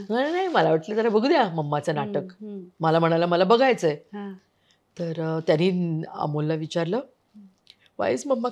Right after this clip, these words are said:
Speaker 1: crying?
Speaker 2: हां.
Speaker 1: Why is mama crying?"
Speaker 2: हां.
Speaker 1: तर बाबांनी त्याला सांगितलं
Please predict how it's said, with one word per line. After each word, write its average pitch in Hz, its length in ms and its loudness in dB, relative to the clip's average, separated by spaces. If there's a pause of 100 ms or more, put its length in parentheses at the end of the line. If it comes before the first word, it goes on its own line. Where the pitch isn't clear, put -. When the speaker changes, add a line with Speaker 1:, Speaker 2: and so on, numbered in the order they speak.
Speaker 1:
crying? 254 220 2 (240)
Speaker 2:
हां. 233 160 -4 (140)
Speaker 1:
Why 269 100 10
is 330 120 8
mama 349 280 8
crying?" 403 360 8 (200)
Speaker 2:
हां. 285 220 0 (480)
Speaker 1:
तर 202 200 0 (680)
बाबांनी 165 540 4
त्याला 233 220 4
सांगितलं 392 520 8